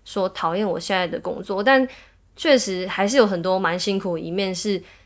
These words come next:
因为我们公司真的很小，所以我们都很像责任制这样子。我其实加班，就蛮常加班，然后工时也很长。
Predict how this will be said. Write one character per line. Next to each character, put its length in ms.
因 100
为 60
我 40
们 80
公 160
司 120
真 100
的 80
很 240
小， 320
所 160
以 500
我 140
们 160
都 380
很 400
像 260
责 240
任 180
制 300
这 60
样 180
子。 160
我 160
其 140
实 100
加 300
班， 480
就 120
蛮 160
常 200
加 200
班， 200
然 120
后 160
工 240
时 200
也 120
很 200
长。 280